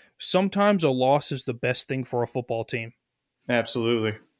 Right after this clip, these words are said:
Speaker 1: It doesn't matter what team it is, what conference it is.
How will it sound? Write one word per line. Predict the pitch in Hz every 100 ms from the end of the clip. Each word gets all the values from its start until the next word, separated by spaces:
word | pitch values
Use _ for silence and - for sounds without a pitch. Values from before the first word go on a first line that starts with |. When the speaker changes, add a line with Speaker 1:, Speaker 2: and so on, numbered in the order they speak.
| _ -
Speaker 1:
It | 147 135 139 139
doesn't | 147 143
matter | 139 135 127
what | 120 151 -
team | 165 156
it | 147
is, | 151 147
what | 143 151
conference | - 147 143 143 135
it |
is. | 135